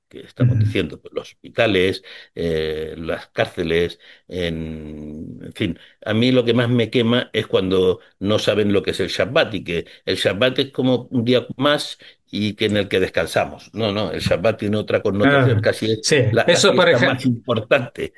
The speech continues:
Speaker 2: claro, eso es, por, eso es un
Speaker 1: No te la
Speaker 2: problema,
Speaker 1: respetan.
Speaker 2: eso es un problema en las universidades, por ejemplo.
Speaker 1: Las universidades, a mí, yo tengo, hoy, hoy la multaca, se hace una multaca de las tres religiones, que es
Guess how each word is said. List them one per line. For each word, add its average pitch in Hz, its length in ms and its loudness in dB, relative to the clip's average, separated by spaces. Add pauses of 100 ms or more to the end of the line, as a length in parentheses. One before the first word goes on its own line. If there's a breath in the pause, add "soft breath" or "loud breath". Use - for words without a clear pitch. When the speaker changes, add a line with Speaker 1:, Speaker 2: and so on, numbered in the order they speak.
(240 loud breath)
Speaker 2:
claro, 156 320 4
eso 170 220 4
es, - 60 -2
por, 170 180 6 (120)
eso 175 220 4
es 131 100 4
un - 80 4
Speaker 1:
No 165 100 4
te 170 100 6
la 170 100 6
Speaker 2:
problema, - 20 4
Speaker 1:
respetan. 170 640 2 (380 soft breath)
Speaker 2:
eso 156 180 4
es - 100 4
un 180 100 4
problema 165 460 6
en 170 60 4
las 135 180 4
universidades, 123 920 4
por 113 180 2
ejemplo. 104 380 2
Speaker 1:
Las 104 220 2
universidades, 135 840 2 (180 loud breath)
a 95 120 0
mí, 113 240 0
yo 135 160 2
tengo, 160 220 2
hoy, 170 280 2
hoy 160 180 4
la 143 140 4
multaca, 135 600 2
se 147 120 0
hace 156 160 -2
una 175 140 4
multaca 156 420 2
de 147 80 4
las 127 120 2
tres 147 180 0
religiones, 90 640 -2 (460 loud breath)
que 127 220 4
es - 220 -6